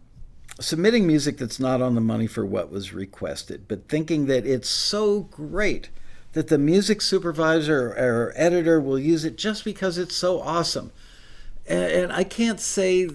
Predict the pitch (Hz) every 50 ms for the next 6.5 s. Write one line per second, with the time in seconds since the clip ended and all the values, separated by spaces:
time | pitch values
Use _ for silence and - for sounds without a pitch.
0 | 131 - - - - - - - - - 151 123 - 170 165 156 - - 156 143
1 | 135 143 120 117 143 202 233 277 - 294 - 233 - - 240 220 208 - - 220
2 | 220 208 202 165 147 139 - 160 156 - - 185 190 185 - 156 147 139 123 117
3 | 120 127 131 147 180 196 196 185 180 170 160 156 156 156 156 - 147 143 127 98
4 | 76 85 110 110 117 120 120 123 131 127 117 - - 82 - - 101 - - -
5 | - - 69 - - - - - - - - - - - - - - - - -
6 | - - 127 123 120 117 113 110 104 101